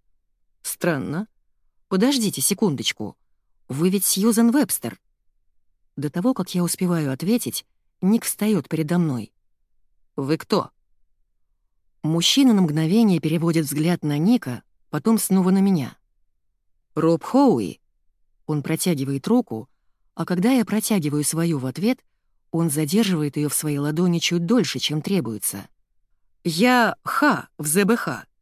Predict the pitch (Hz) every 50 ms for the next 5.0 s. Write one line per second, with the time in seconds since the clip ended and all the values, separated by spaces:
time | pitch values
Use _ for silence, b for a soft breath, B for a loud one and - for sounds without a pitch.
0 | _ _ _ _ _ _ _ _ _ _ _ _ - 233 269 269 240 - 180 156
1 | 175 208 208 185 185 160 151 143 147 139 - - 220 220 190 156 143 170 196 185
2 | 165 170 180 175 180 - - 196 175 139 110 - - _ _ _ _ _ _ _
3 | _ _ _ _ _ _ _ _ _ _ _ _ - 170 160 151 165 180 196 214
4 | 190 180 - - 196 196 202 208 196 185 190 196 277 370 370 - - 147 127 117